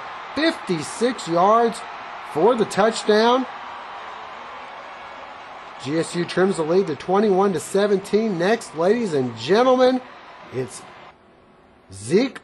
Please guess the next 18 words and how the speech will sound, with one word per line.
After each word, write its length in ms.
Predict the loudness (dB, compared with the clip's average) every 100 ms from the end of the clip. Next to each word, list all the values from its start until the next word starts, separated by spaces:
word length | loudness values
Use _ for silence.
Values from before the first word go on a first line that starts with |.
| _
Rozier. 1040 | -12 0 2 4 2 4 4 6 4 2 -2 -20 _ _ _ _ -20 -20 -20 -14
Remember 320 | -2 0 2 4
that 280 | 4 2
name. 440 | 0 0 2 2 0 -6 -6
The 80 |
true 440 | -6 -4 -2 0 0
freshman 640 | 0 2 2 2 0 0
showing 380 | 0 2 4 4
his 180 | 4 2
speed. 580 | -4 -8 0 4 4 2 -6 -12 -14 -14 -14 -14 -14 -14 -14 -14 -6
Going 300 | -2 0 -2 -6 0
forty-one 640 | 2 4 4 6 6 4 2
yards 440 | 4 4 4 2
for 260 | 0 4 4
the 100 | 2
score. 380 | 0 4 6
Twenty-four 800 | 4 2 2 4 2 0 4 4
twenty-one 680 | 4 2 4 6 6 6 4